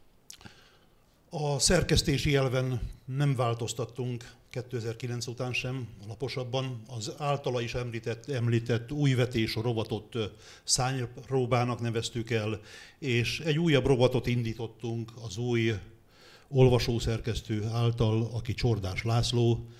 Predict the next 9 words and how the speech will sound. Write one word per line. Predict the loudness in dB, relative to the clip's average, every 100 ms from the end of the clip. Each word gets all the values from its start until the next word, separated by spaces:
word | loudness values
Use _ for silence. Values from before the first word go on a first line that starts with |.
| -20 _
fiatal | 2 2 2 0 0 -2
irodalomtörténész, | 0 2 4 4 4 2 2 2 2 2 2 0 -4 -8 -20 -20 -20 -20 -20 -6
és | 0 4
ennek | 4 4
a | 2
rovatnak | 0 -2 -2 -6 -4
Átnéző | 2 2 2 0 0 2 2 0 0 -2
a | -6
címe. | -4 0 0 -2 -8